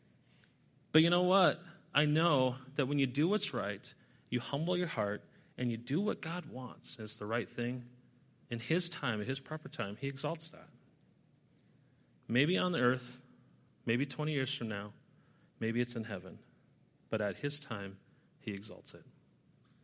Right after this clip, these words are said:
So do the right thing, as hard as it may be,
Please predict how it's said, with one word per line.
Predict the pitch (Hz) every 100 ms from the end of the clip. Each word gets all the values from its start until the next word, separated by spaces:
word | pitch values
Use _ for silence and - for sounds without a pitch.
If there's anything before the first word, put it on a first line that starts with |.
| - _ - _
So | - 139
do | 135 180
the | 180
right | 131 117
thing, | - 95 - - - - -
as | 143
hard | - - 196 226
as | 202
it | 202
may | 180 160
be, | 151 131